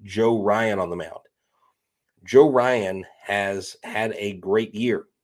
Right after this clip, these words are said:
unless he is facing the Houston Astros. He has an E R A over eight versus the two starts against the Astros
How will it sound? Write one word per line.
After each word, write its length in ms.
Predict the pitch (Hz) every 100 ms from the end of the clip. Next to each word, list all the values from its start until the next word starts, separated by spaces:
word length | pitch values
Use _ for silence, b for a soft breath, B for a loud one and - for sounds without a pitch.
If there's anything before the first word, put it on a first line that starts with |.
| _ _ _ _ _ _ _ _ _ _ _
unless 640 | 107 107 95 98 120 123
he 240 | - 113 113
is 240 | 110 -
facing 800 | - 113 110 107 98 95 104 107 _ _ _ _ _ _ -
the 80 | 101
Houston 380 | 92 101 - 95
Astros. 560 | 101 101 - 87 - - b b b b
He 180 | _ 117
has 280 | 110 104 95
an 120 | 101
E 120 | 107
R 140 | 107 107
A 160 | 107
over 260 | 107 92 92
eight 340 | 101 107 120 -
versus 360 | 107 104 98 95
the 180 | 90 90 -
two 200 | - 107
starts 380 | - 107 101
against 260 | 101 95 -
the 80 | 95
Astros 600 | 104 107 - 117 117 117